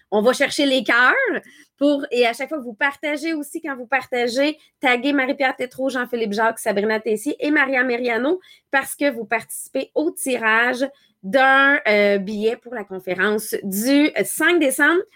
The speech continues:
Ceux qui partagent en rediffusion, faites juste mettre hashtag replay avec l'heure à laquelle vous le partagez. De cette façon-là, vous aussi, vous parta-, vous participez au tirage.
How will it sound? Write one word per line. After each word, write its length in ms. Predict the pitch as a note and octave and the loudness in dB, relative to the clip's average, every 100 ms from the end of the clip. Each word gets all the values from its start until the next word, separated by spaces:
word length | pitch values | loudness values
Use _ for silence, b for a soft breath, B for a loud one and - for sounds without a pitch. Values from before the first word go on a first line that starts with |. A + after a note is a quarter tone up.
| b | b
Ceux 220 | - D#4 | -4 -2
qui 140 | D4+ D4 | 0 0
partagent 560 | C#4+ D4+ D4+ D4 D4 | 0 0 2 4 4
en 120 | C#4 A3+ | 2 2
rediffusion, 520 | D4 A#3+ - C4+ D4 B4+ b b - | 0 -4 -6 -2 -2 -2 b b -4
faites 160 | A3 | -2
juste 180 | A#3+ C#4 | -2 -2
mettre 180 | C4+ C4 - | -2 -2 -2
hashtag 460 | G#3+ G#3 B3 A#3 | -2 -2 -2 -2
replay 380 | A3+ G#3 A3+ B3+ | -2 -4 -4 -4
avec 260 | F#3+ F3+ G#3+ | -2 -2 0
l'heure 300 | A3 C4 A#3+ | 2 2 0
à 60 | |
laquelle 320 | G3 F#3 C#4 A#3 | -2 -4 -4 -6
vous 80 | |
le 80 | A3 | -6
partagez. 600 | G#3 F#3+ G3+ F#3 G3 - b b - | -4 -4 -4 -6 -6 -8 b b -4
De 140 | F#3+ | 0
cette 200 | B3 A3+ | 0 -2
façon-là, 380 | G#3+ G#3+ G3 A3+ | -4 -2 -2 -4
vous 220 | G#3+ F#3+ | -4 -4
aussi, 260 | C4 A#3 D4+ | -4 -4 -6
vous 120 | A#3+ | -4
parta-, 520 | G#3 G#3 - F#3+ F3 - | -2 -2 -2 -2 -2 -4
vous 140 | F#3 G3 | -6 -2
participez 680 | G3+ - - - - D#4 | -2 -2 -10 -8 -4 -4
au 160 | - F#4+ | 0 0
tirage. 880 | G4 - A#3 G3+ F#3 C#4 G#4 G3+ | 0 -4 -2 0 0 0 -2 -2